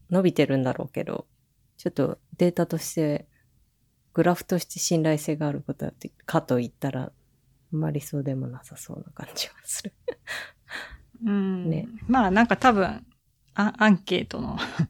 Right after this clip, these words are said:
Speaker 1: ね。
Speaker 2: <laughs> 答えみたいな感じだと思うんだけど。
Speaker 1: うん。
Speaker 2: なんで、じゃあ、ちょっともうこれもスッ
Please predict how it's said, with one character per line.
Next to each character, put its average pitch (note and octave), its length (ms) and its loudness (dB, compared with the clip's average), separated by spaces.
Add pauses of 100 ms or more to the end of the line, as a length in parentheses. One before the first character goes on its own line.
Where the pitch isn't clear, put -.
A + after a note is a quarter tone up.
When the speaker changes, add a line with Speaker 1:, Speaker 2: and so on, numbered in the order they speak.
(120)
Speaker 1:
ね。 E3 360 4
Speaker 2:
<laughs> - 60 -14 (480)
答 G3 380 0
え F3+ 60 4
み E3 100 -4
た E3+ 140 -4
い - 20 -4
な F3 100 -6
感 E3+ 200 -6
じ E3 100 -8
だ F3 100 -6
と E3+ 140 -10
思 E3 120 -10
う - 20 -10
ん D#3+ 40 -10
だ E3 120 -14
け - 160 -20
ど。 F#3+ 120 -8
Speaker 1:
う F3+ 40 -2
ん。 D#3 300 -6 (640)
Speaker 2:
な G3+ 140 -2
ん F3 100 -6
で、 F3+ 100 -12
じ G3+ 140 -4
ゃ F3+ 140 -4
あ、 - 40 -20
ち - 100 -12
ょ - 60 -14
っ - 40 -20
と F#3+ 100 -8
も F#3 80 -6
う - 20 -8
こ - 80 -6
れ F#3+ 80 -4
も F3 140 -6
ス - 160 -6
ッ E3+ 60 -16